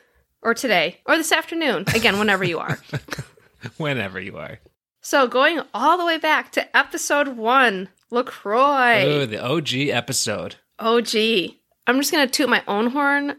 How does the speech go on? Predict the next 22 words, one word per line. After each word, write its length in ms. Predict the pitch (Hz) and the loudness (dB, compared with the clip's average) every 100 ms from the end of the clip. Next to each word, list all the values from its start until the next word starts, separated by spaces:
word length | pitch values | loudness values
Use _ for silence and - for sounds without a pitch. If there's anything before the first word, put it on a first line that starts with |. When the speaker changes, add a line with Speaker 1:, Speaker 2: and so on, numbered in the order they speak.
| _ | _
Speaker 1:
a 60 | 247 | -2
little 220 | 254 269 | 0 2
bit 260 | 247 - | 0 -2
first 400 | - 220 285 - | 2 4 4 0
here. 460 | - 359 339 381 427 427 240 | -4 0 2 2 -2 -6 -2
We 140 | 254 | 2
all 120 | 285 | 4
know 240 | 294 208 202 | 4 4 4
by 140 | 202 | 4
now, 420 | 208 196 185 208 - - | 4 4 4 0 -6 0
I 100 | 220 | 2
have 100 | 233 | 4
a 60 | |
hard 240 | 226 214 208 | 4 4 2
time 400 | 226 202 196 208 | 0 0 0 0
with 300 | 185 190 - | 0 0 -6
names, 500 | 185 196 165 143 170 - | -2 2 2 0 -6 -8
especially, 480 | - 160 - 180 | -4 -4 -4 -4
right? 460 | 160 185 190 190 - _ - | -2 0 0 -2 -6 _ -12
Speaker 2:
Mm-hmm. 360 | 117 110 104 98 - | -8 -8 -10 -12 -12
<laughs> 120 | 123 - | -10 -6
Yeah. 360 | 131 - 131 | -4 -4 -8